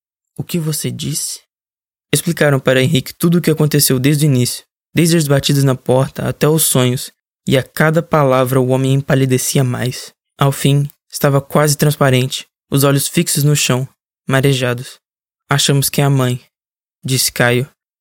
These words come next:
"Sua mãe não tá morta", gritou Henrique. "Nossa mãe morreu há sete anos. Só você e aquela velha maldita que não perceberam isso." Henrique levantou, encarou os filhos e, sem que percebesse, estava chorando.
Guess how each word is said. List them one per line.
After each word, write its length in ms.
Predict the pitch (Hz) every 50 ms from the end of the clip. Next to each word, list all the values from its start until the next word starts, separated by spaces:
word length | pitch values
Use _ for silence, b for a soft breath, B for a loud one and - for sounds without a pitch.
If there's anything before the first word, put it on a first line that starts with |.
| _ _ _
"Sua 320 | - - - - 143 131 131
mãe 360 | 135 135 135 135 131 131 b b b b b b _ -
não 500 | 147 151 151 156 156 165 175 185 185 185 - _ _
tá 220 | - 143 143 156
morta", 720 | 160 156 147 139 143 147 147 131 - - - - 139 - _ _ _ _ -
gritou 400 | - 131 135 127 - - 135 131
Henrique. 480 | 131 135 135 160 190 175 - - - - _ _ _ _ _ _ _ -
"Nossa 240 | 143 147 - - 139
mãe 260 | 135 131 139 139 135
morreu 380 | 135 131 127 131 147 151 147 139
há 80 | 131
sete 500 | - - - - 151 151 147 - - 170
anos. 520 | 151 135 135 139 139 131 123 - - - B B B B B B B
Só 160 | - - 190 180
você 360 | 170 180 165 - - - 165
e 60 | 160
aquela 280 | 151 - - 139 147 143
velha 280 | 135 147 151 151 147
maldita 560 | 143 151 160 165 156 131 - 151 147 139 151
que 120 | 139 - 139
não 120 | 139 135
perceberam 580 | 135 - 143 - - 139 135 143 139 135 135 135
isso." 280 | 127 123 - - - _ _ _ _ _ _ _ _ _ _ _ _ _ _ _ -
Henrique 340 | 147 143 135 156 151 - 156
levantou, 560 | 151 151 143 143 143 139 - 131 123 131 139 _ _ _ _ _ _ -
encarou 420 | 143 143 - 147 135 131 135 151
os 140 | 165 160 -
filhos 420 | - 131 131 135 139 143 - - _ -
e, 80 | 143
sem 220 | - - - 151 151
que 100 | - 147
percebesse, 640 | - 151 143 - 151 139 127 127 123 123 - - - _ _ _ _ _ _
estava 320 | - - - - 131 131 135
chorando. 500 | - - 160 135 127 123 120 117 -